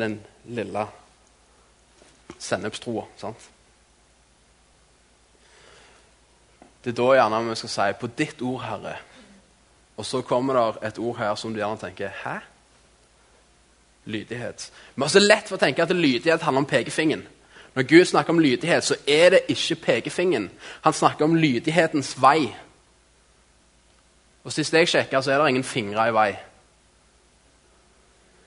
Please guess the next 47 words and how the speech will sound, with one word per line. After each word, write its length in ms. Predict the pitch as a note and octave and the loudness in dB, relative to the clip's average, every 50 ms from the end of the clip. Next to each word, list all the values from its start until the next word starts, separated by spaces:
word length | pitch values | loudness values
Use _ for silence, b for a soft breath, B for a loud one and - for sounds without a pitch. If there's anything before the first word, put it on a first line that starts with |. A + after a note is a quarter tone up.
| _ _ | _ _
Han 140 | - B2+ - | -12 -8 -4
snakker 260 | - D#3 C3 - - | -2 -2 -2 -2 0
om 100 | D#3 E3 E3 E3 | 0 0 0 0
lydighetens 1000 | E3+ E3+ C3+ A#2 A2 - - D#3+ D3 E3+ E3 E3 E3+ - - C#3 A#2+ A2 - - - - B B B B B | 0 0 -2 -2 -4 -4 -6 -4 -2 0 0 0 0 -2 -2 -4 -2 -2 -2 -2 -4 -4 B B B B B
vei. 600 | A#2 A#2 A#2 C3+ C3 C3+ D#3+ F3+ D#3+ A#2+ A2 A2 B B B B | -10 2 6 6 8 8 6 4 4 2 0 -2 B B B B
Med 140 | E3 F#3 F3+ | 8 10 10
andre 260 | E3 D#3 D3+ F3 F3+ | 10 10 10 10 12
ord, 160 | F#3+ F#3 D#3 | 12 10 10
den 160 | E3+ F3 F3 D#3+ | 8 6 8 10
veien 260 | D#3+ D#3+ F3 G3+ G#3 G3 | 10 10 10 10 8 8
vi 80 | F3 | 6
får 160 | - - D#3 C3 - | 4 2 -2 4 8
gå 140 | D#3 E3 F#3+ G#3 - - | 10 12 12 12 10 10
på, 100 | F3 D3 C3+ - | 8 8 8 6
hvor 180 | - D#3+ E3+ | 4 2 4
vi 100 | E3+ E3 - | 4 4 8
får 240 | E3 E3 G3+ G#3 G3 | 8 8 10 10 10
lov 160 | G3 G3 F#3+ | 8 8 6
til 80 | F3+ - | 2 -2
å 60 | - | -2
spore 340 | - - D#3 C#3+ C#3+ D3+ C3+ G#2+ | 0 2 2 4 6 6 6 8
av, 320 | C#3+ D#3+ F#3 G3 F3 D3 - B B B B B - | 10 10 12 10 10 8 4 B B B B B 4
gå 100 | D#3+ E3+ F#3+ F#3+ F#3+ | 6 8 8 6 4
på 80 | F3 | 2
trynet, 480 | - F#3+ D#3 A#2 G#2 A2+ A#2+ C3 C3 - | 2 2 2 2 2 2 4 4 4 4
falle 400 | - - E3+ E3 C3+ C#3 D#3+ F#3 | 6 6 6 6 8 8 8 6
i 80 | G3 F3+ | 6 6
grøfta, 540 | E3+ E3 D#3+ - - - - D3 A#2+ A2 - | 6 6 6 6 4 2 2 4 4 4 4
kall 220 | - D#3+ E3 F#3 | 2 2 4 4
det 60 | - F#3+ | 6 6
hva 100 | F3+ F3 | 6 6
vi 80 | D3+ D3+ E3+ | 6 8 8
vil, 160 | F#3 F3 D3 | 8 8 8
men 160 | D3+ D#3+ E3+ | 4 2 0
vi, 240 | E3 - E3 E3 - - - b b b b b b b b b _ _ _ _ _ _ _ | -2 -4 -6 -8 -12 -12 -14 b b b b b b b b b _ _ _ _ _ _ _
det 140 | - E3+ D#3+ | 2 4 6
er 20 | |
ikke 160 | - G3+ F3 | 6 6 6
alltid 220 | D3+ - F3 F3+ F3 | 6 4 2 2 4
vi 60 | - | 6
klarer 160 | E3 D#3 D#3 | 6 4 6
å 60 | D#3 D3 | 4 2
holde 220 | A#2 A#2 B2+ E3 F#3+ | 2 4 6 6 6
den. 160 | F3+ C#3 A2+ | 6 6 4
Men 200 | A#2 D3+ F3+ G3 F#3+ | 2 2 2 6 6
lydighetens 560 | E3 C#3 B2 - F3 F#3 E3+ F#3 G3 - - | 6 6 6 6 6 4 4 4 2 -2 2
vei, 220 | E3 D#3+ E3+ F3+ | 4 4 6 6